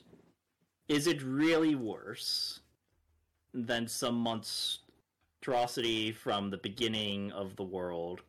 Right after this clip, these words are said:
coming out and destroying it all? That is essentially the conundrum you have in front of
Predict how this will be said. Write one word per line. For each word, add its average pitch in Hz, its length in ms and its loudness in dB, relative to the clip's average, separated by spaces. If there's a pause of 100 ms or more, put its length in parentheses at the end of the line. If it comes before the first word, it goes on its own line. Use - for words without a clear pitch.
(120)
coming 101 380 -2
out 90 500 -6
and 90 280 -6
destroying 87 560 -6
it 95 100 -12
all? - 420 -4 (4000)
That 151 260 4
is 139 140 2
essentially 113 560 0
the 98 140 -6
conundrum 90 580 -6
you 85 160 -8
have 135 720 -4
in 110 100 -8
front - 240 -12
of - 60 -20